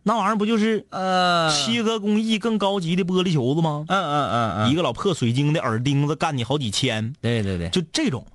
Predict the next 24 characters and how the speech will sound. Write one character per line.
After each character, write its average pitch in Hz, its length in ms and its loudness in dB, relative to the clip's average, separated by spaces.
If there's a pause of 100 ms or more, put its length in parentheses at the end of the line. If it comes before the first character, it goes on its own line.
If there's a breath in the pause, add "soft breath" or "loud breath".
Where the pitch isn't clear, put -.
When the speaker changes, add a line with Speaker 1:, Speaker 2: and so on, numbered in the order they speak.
Speaker 1:
包 202 180 0
括 240 160 0
买 131 260 -2
K 247 420 0
金 156 280 4
的 147 100 2
饰 156 160 -2
品， 98 160 -10 (280)
Speaker 2:
嗯。 120 140 0
Speaker 1:
这 131 120 2
我 107 80 -6
都 127 80 -2
理 156 120 0
解 127 80 0
不 143 80 -2
了。 - 200 -6 (360 soft breath)
K 381 380 -2
金 226 280 0 (800)
在 220 320 -2 (420)
柜 277 160 2
台 151 220 -2
里 240 100 0
摆 - 180 -4 (160)
着 107 160 -8